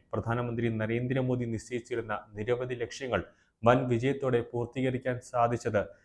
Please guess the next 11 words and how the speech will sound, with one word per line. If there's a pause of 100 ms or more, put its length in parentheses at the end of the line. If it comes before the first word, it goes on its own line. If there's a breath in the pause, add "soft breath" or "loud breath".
(200 loud breath)
ബി
ജെ
പിയുടെയും
അതോടൊപ്പം
തന്നെ
നരേന്ദ്രമോദിയുടെയും (100)
ഒരു
വിജയം
തന്നെയാണ്. (1080)
രണ്ടായിരത്തി
ഇരുപത്തിനാലിലെ